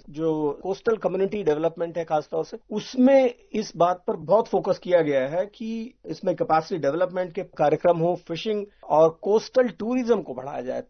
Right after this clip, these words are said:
पोर्ट डेवलपमेंट के साथ-साथ ये कोशिश की जा रही है कि कोस्टल टूरिज्म को और कोस्टल एरियाज में कम्युनिटी डेवलपमेंट को और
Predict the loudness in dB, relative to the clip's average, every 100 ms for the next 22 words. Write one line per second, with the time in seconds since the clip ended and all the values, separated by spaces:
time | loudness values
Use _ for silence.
0 | 0 2 4 2 4 4 2 -4 -2 0
1 | 0 0 0 -2 -4 -6 -8 -8 -8 0
2 | 4 4 4 0 -2 -8 -8 -8 -4 -6
3 | -4 -4 -2 0 0 0 -2 -2 -6 -2
4 | 2 4 2 0 -6 -6 -2 -2 -4 -6
5 | -4 0 0 0 -4 -8 -8 -6 -6 -4
6 | 0 0 0 -2 -2 -10 -10 -14 -14 _
7 | -4